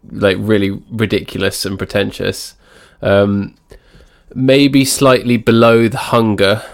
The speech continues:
which I felt was just a bit more gripping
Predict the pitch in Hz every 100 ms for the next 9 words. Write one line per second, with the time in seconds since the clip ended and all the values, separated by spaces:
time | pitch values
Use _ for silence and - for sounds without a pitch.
0 | - - - - 104 101 - 110 104 101
1 | - 104 101 - 110 - 104 98 113 -
2 | 110 110 107 107 127 - 147 185